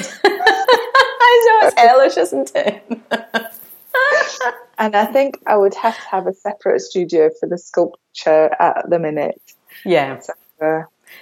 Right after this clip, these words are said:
Speaker 1: Yes, I, I know exactly what you mean, and I have huge intentions. I mean, we've been obviously, um, we set up Curious Egg, um, nearly five years ago, and just haven't been able to get back to making since. But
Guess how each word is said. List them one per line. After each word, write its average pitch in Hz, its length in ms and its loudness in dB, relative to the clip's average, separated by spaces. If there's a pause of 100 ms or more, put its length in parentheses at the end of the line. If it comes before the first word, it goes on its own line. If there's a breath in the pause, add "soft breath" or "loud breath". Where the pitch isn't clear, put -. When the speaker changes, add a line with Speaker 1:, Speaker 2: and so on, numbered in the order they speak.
Speaker 1:
Yes, 175 360 2
I, - 360 0
I 208 120 2
know 208 140 2
exactly 196 580 -2
what - 160 -6
you 170 80 -4
mean, 170 200 -2
and 160 180 -4
I 170 160 -8
have 170 380 -16
huge 196 320 -8
intentions. 165 560 -6
I 165 40 -4
mean, 170 140 -4
we've 175 160 -4
been 170 140 -4
obviously, 160 580 -6
um, 113 280 -8
we - 100 -12
set 147 200 -6
up - 160 -10
Curious 151 300 -8
Egg, 151 500 -6
um, 156 400 -10
nearly 170 280 -4
five 151 260 -12
years 170 260 -2
ago, - 200 -10
and 165 240 -16
just - 320 -12
haven't 170 320 -12
been 160 100 -4
able 160 240 -6
to 170 160 -10
get - 400 -6 (140)
back - 240 -4
to 156 280 -10 (280 soft breath)
making 180 460 0
since. 160 460 0
But - 300 -2